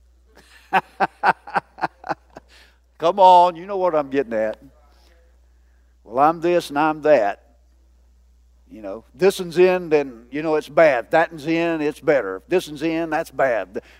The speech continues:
I'm gonna tell you, <laughs> forget all that stuff. We need an open heaven over our nation.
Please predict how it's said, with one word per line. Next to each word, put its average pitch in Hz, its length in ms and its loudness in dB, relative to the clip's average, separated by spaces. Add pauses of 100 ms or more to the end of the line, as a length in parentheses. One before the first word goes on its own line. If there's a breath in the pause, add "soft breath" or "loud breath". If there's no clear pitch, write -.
I'm 196 180 -2
gonna 196 100 -12
tell 185 160 -2
you, 135 120 -6 (100)
<laughs> - 100 -20
forget - 380 -10
all 135 240 -4
that 107 180 -14
stuff. - 420 -20 (1080 soft breath)
We 208 240 0
need 202 200 0
an 165 140 2
open 175 340 -4
heaven 139 400 -8
over 127 320 -14
our 131 180 -14
nation. 127 440 -18